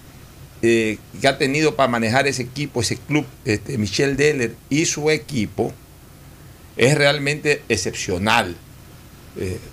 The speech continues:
buena parte de esos jugadores que quedaron campeones del fútbol sudamericano en la sub-veinte lo, lo, los generó Independiente del Valle. Independiente del Valle ha sido un verdadero salvador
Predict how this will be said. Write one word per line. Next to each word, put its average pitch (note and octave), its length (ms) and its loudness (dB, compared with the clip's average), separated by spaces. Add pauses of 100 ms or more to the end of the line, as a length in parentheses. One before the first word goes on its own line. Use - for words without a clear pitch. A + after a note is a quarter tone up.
(100)
buena E3 400 4
parte F3 300 2
de D3 60 2
esos D3+ 180 -2
jugadores C#3 600 2 (1040)
que A2+ 100 0
quedaron C#3 280 2
campeones C#3 480 0
del B2+ 80 0
fútbol C#3 260 0
sudamericano C3+ 480 -2
en C3+ 40 -4
la B2+ 80 0
sub-veinte C#3 460 -2
lo, A#2 240 -2
lo, A#2 340 0
los A#2 200 2
generó A#2+ 360 0
Independiente D#3 600 -2
del C3 120 0
Valle. F3 400 -2 (1160)
Independiente C#3 600 0
del E3 140 4
Valle F#3 220 4
ha E3 40 2
sido F#3+ 220 0
un F3 140 -4
verdadero D#3 500 4
salvador D3 800 2